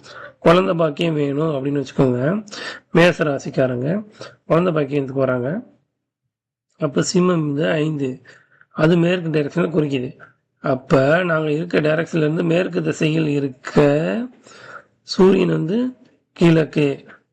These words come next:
மேற்கு இல்ல கிழக்கு. சரியா? இந்த ரெண்டு,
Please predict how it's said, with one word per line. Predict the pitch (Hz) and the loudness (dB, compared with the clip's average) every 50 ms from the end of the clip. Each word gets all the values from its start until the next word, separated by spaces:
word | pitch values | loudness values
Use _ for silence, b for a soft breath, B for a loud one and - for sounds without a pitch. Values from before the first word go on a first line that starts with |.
| _ _ _ _ _ | _ _ _ _ _
மேற்கு | - - 151 156 165 185 196 208 196 202 - 233 233 | -8 -4 -2 -2 0 0 0 0 -2 0 2 2 2
இல்ல | 220 196 180 165 160 | 4 2 0 0 -2
கிழக்கு. | 143 - - 160 151 156 147 - - 147 147 - - _ _ _ _ _ _ _ _ _ _ _ _ _ | -4 -2 0 2 2 2 0 0 -4 -6 -6 -6 -10 _ _ _ _ _ _ _ _ _ _ _ _ _
சரியா? | _ - - 160 151 143 135 143 - 87 85 151 143 - B B B B B B B _ | _ -2 2 2 4 4 4 2 0 0 -2 -4 -6 -10 B B B B B B B _
இந்த | - 170 156 165 185 196 196 190 180 175 160 | -2 2 2 2 2 0 0 0 0 2 2
ரெண்டு, | 147 151 160 170 180 175 | 2 0 -2 -4 -2 -2